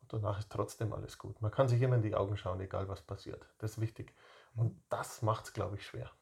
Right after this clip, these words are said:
Speaker 2: Mhm. Mhm.
Speaker 1: Ich meine, auf so einer Riesenfregatte von der Bundeswehr, da kannst du halt gut mal aus dem Weg gehen.
Speaker 2: Mhm.
Speaker 1: Ähm, je kleiner das Schiff, glaub ich, wird, desto schwieriger wird das Ganze.
Speaker 2: Mhm.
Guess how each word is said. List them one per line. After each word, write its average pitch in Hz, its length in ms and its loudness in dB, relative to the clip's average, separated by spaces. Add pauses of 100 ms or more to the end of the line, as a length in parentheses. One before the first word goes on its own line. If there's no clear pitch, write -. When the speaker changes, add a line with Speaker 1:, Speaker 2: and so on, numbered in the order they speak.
(100)
Speaker 2:
Mhm. 87 760 0 (560)
Mhm. 95 460 -2
Speaker 1:
Ich - 40 -16
meine, 110 220 0
auf - 160 2
so - 140 2
einer 107 200 6
Riesenfregatte 113 720 2
von 104 160 0
der 101 100 2
Bundeswehr, 107 400 2
da 104 100 2
kannst 104 240 -2
du 104 40 2
halt 104 120 -4
gut 117 160 -4
mal 104 100 0
aus 90 100 -2
dem 95 100 -4
Weg 113 120 -2
gehen. 117 240 4 (140)
Speaker 2:
Mhm. 104 400 2 (140)
Speaker 1:
Ähm, 107 440 2
je 110 120 -6
kleiner 101 300 0
das 98 120 -2
Schiff, 127 240 -4
glaub 110 240 2
ich, - 260 -2 (300)
wird, 117 360 -4
desto 110 220 -10
schwieriger 101 400 -6
wird 98 160 -8
das - 100 -18
Ganze. 110 260 -4
Speaker 2:
Mhm. 113 220 -4